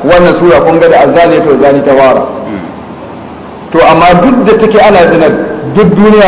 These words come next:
waɗanda an ka kama ba su kai biyar ba. Saboda abin nan, eh, Allah ya sa dokoki masu tsanani don bai tsawo ga kalmar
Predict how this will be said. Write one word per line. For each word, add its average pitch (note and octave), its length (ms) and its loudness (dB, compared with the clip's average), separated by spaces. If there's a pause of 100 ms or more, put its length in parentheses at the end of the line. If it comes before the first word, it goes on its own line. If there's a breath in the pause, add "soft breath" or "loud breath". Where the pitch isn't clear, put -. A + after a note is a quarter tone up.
waɗanda F3 340 2
an F3 80 0
ka E3 120 0
kama D#3+ 260 2
ba C#3 60 0
su C3 80 0
kai D3 180 2
biyar A2 220 0
ba. G2 100 -2 (1700)
Saboda F3 400 2
abin E3+ 200 2
nan, D#3 180 2 (260)
eh, D3 240 4 (160)
Allah F3+ 320 4
ya F3 140 2 (100)
sa F3 160 2
dokoki F3 480 0
masu D3 240 0
tsanani E3+ 240 0
don F#3+ 240 2
bai A3+ 160 2
tsawo F#3 240 0
ga E3+ 80 0
kalmar - 300 0